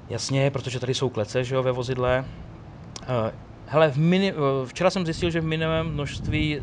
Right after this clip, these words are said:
je, eh, dokonce, jsou tady i vozidla, které nemají klec,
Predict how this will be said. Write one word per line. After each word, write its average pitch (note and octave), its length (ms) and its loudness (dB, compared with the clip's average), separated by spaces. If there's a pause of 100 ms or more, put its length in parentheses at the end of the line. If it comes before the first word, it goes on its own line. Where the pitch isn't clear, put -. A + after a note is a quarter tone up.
je, C#3 520 6
eh, B2+ 920 0
dokonce, C#3 760 2
jsou D3+ 180 -2
tady D3+ 160 4
i D#3 220 0
vozidla, C#3+ 340 2
které C#3+ 200 0
nemají G#2+ 340 0
klec, G#2+ 500 0